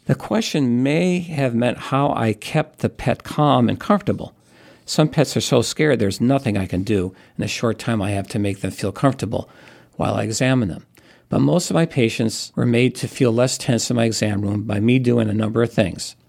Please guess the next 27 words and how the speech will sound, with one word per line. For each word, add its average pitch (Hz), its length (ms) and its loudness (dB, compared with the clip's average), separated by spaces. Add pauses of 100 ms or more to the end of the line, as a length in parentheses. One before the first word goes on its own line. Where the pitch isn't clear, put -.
(520)
I - 60 2
usually 117 260 0
sat 135 300 0
in 139 120 2
a 143 60 0
chair 131 440 0
or 110 120 -2
knelt 113 240 0
on 123 80 2
the 131 80 0
floor 117 280 0
when 110 100 -2
the 107 80 -4
dog 107 280 -4 (140)
entered 113 340 -4
the 113 60 -2
exam 107 420 0
room. 92 220 -6 (360)
I - 60 -4
would 110 120 -2
engage 117 340 0
in 135 80 2
a 120 60 -2
conversation 123 680 0
with 127 160 0
the 123 120 0
owner 156 340 0